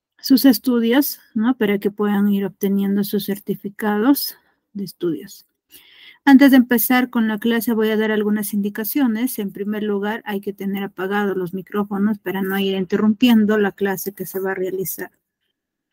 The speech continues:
En segundo lugar, hay que participar, jóvenes y señoritas. Hay que tener en cuenta sus participaciones. Puedo ser escribiendo a través del chat,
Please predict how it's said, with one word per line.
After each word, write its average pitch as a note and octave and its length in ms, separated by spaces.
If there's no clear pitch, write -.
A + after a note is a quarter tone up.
En A3 120
segundo A#3+ 420
lugar, B3 420
hay A#3 100
que A3 160
participar, A3 720
jóvenes G#3 540
y F#3+ 60
señoritas. F3+ 840
Hay G3+ 160
que G3+ 120
tener G3+ 320
en G3+ 120
cuenta A#3 440
sus A3 260
participaciones. G#3 1300
Puedo A3 260
ser G#3+ 260
escribiendo G3+ 540
a F#3 40
través F#3+ 340
del F#3+ 200
chat, B3+ 400